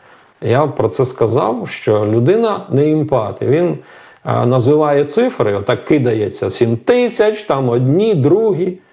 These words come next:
от, і так далі. Для нього це нічого не означає. Для цієї людини є головна цінність — це гроші. Долар, євро. О.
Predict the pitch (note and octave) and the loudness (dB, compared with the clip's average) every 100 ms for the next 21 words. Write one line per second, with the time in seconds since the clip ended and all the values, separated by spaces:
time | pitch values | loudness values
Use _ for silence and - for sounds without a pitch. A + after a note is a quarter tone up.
0 | _ - - C#3+ C#3 C3+ A#2+ C3+ B2+ B2 | _ -14 -2 0 0 -2 -2 0 2 0
1 | A#2 D3 G3+ D#3+ D3+ D3+ C#3 D3 A#2+ B2+ | 2 2 2 0 0 0 2 0 0 -2
2 | A#2+ A2 A#2+ - - G2+ G#2+ _ _ _ | -2 -2 -4 -4 -8 -10 -12 _ _ _
3 | _ _ - - G#2 B2 C#3 D#3 E3+ C#3 | _ _ -12 -4 0 0 2 2 4 2
4 | B2+ C3 A#3+ A3+ D3+ G#2 G2+ C#3 B2+ G2+ | 0 0 0 0 0 -2 0 0 0 -6
5 | - - A2 C3+ C#3 B2+ A2 - G#3 G#3+ | -10 -4 0 2 2 0 -2 -2 0 0
6 | F#3+ - - D3 B2+ - A2 G2+ - A#2+ | -2 -4 -4 -4 -2 0 0 0 -4 -12
7 | G#2 _ _ _ A#2 A2 C#3 A#2+ G2+ F#2+ | -14 _ _ _ 0 2 2 2 -2 -6
8 | G#2 _ - F#2+ C3 C#3+ B2 G2+ A#2+ _ | -10 _ -6 0 2 2 0 -4 -6 _
9 | _ _ _ - | _ _ _ -12